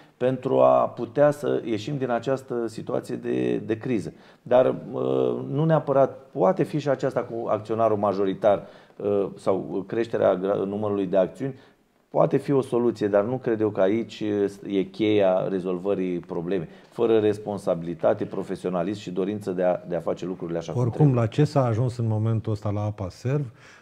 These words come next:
Speaker 2: părerea mea este că lucrurile nu pot fi repuse pe șine sau în conducte, chiar și noi, decât în câțiva ani,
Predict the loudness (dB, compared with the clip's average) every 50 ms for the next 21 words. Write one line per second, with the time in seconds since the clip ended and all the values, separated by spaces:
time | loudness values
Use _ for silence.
0 | _ _ _ _ -8 -6 -2 0 0 2 2 2 2 2 2 2 2 2 0 0
1 | -2 -4 -4 -2 -2 0 0 0 0 0 -2 0 0 0 0 0 0 0 0 2
2 | 2 2 2 0 0 0 0 2 2 2 0 0 -2 -4 -2 0 0 -2 -2 -2
3 | -2 -2 -2 -2 -2 -4 -6 -8 -8 -4 -4 -4 -4 -4 -4 -2 -2 -4 -2 -4
4 | -4 -4 -4 -4 -4 -2 -2 0 0 0 0 0 -2 -2 -4 -4 -2 0 0 -2
5 | -2 -4 -10 -18 _ _ _ _ _ _ -2 0 2 2 2 0 -2 -2 -2 0
6 | 0 0 0 0 0 0 -2 -4 -12 -20 -20 -20 -20 -20 _ _ _ _ _ _
7 | -4 -4 -4 0 0 0 0 2 2 0 0 0 -2 -2 -2 -2 -2 -2 -2 -4
8 | -8 -10 -14